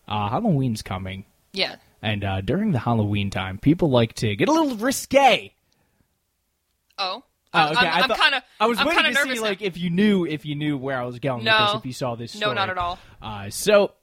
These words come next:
Speaker 1: you know Mister Rogers, right?
Speaker 2: Yes, I do,
Speaker 1: He
Speaker 2: and I
Speaker 1: is
Speaker 2: don't like the
Speaker 1: wholesome.
Speaker 2: connection you're making.
Speaker 1: He is a wholesome man, uh, and he, he has never done anything wrong in his entire life, as
Speaker 2: He,
Speaker 1: far as
Speaker 2: he
Speaker 1: I'm
Speaker 2: is part of the
Speaker 1: concerned.
Speaker 2: wholesome Holy Trinity.
Speaker 1: Ex-,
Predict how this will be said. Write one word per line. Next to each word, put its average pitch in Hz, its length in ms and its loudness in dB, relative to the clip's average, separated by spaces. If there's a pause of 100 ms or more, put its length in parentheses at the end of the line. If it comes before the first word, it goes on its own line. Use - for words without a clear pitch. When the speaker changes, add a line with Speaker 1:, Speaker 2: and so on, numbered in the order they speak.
(380)
Speaker 1:
you 285 140 -6
know 247 100 0
Mister 127 260 -2
Rogers, 101 520 -8
right? 123 400 0
Speaker 2:
Yes, 208 240 -10
I 190 100 -6
do, 185 120 -14
Speaker 1:
He 262 140 -2
Speaker 2:
and - 140 -4
I - 60 0
Speaker 1:
is - 80 -8
Speaker 2:
don't 196 240 -2
like 233 260 -4
the - 100 -2
Speaker 1:
wholesome. 185 260 0
Speaker 2:
connection 254 380 0
you're 269 120 -10
making. 269 280 -2
Speaker 1:
He 285 160 -6 (120)
is 196 220 -4
a 156 160 -4
wholesome 170 680 0
man, 127 360 0 (360)
uh, 135 40 -6
and 127 280 -4
he, 175 300 -4
he 190 200 -2
has 143 180 -4
never 143 240 -4
done 120 240 -6
anything 131 480 -4
wrong 101 400 -4 (560)
in 107 220 -6
his 101 340 -10
entire 95 440 -10
life, 90 280 -12
as 123 80 -6
Speaker 2:
He, 277 60 -2
Speaker 1:
far 165 120 2
as - 80 0
Speaker 2:
he 311 60 2
Speaker 1:
I'm 339 80 2
Speaker 2:
is - 80 -4
part 269 260 2
of 311 60 -4
the 277 80 -2
Speaker 1:
concerned. 254 80 -4
Speaker 2:
wholesome 220 340 -8
Holy 208 220 -10
Trinity. 302 420 -8 (180)
Speaker 1:
Ex-, 131 240 -2